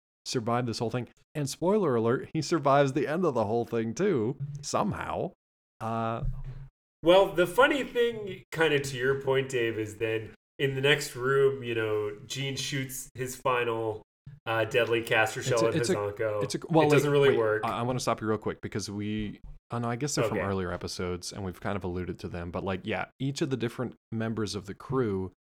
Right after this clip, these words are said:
Speaker 1: gets to square off against different members of the K-Pirates and kinda have their own kind of,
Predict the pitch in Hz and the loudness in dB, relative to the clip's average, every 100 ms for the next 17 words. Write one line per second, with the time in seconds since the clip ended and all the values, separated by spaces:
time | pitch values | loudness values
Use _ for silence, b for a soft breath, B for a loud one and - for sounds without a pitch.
0 | _ _ - 110 - 113 - 117 101 98 | _ _ -6 -6 -6 -8 0 2 4 2
1 | 98 98 92 87 110 110 98 95 90 85 | 0 -4 -6 -4 -6 -4 -4 -4 -4 -6
2 | 92 87 92 85 - 170 190 92 82 82 | -8 -6 -6 -6 -6 -6 -2 -2 -2 -4
3 | - - 107 117 110 104 101 95 98 98 | -8 -10 -6 -6 -4 -4 -4 -4 -4 -6
4 | 95 98 87 | -6 -8 -8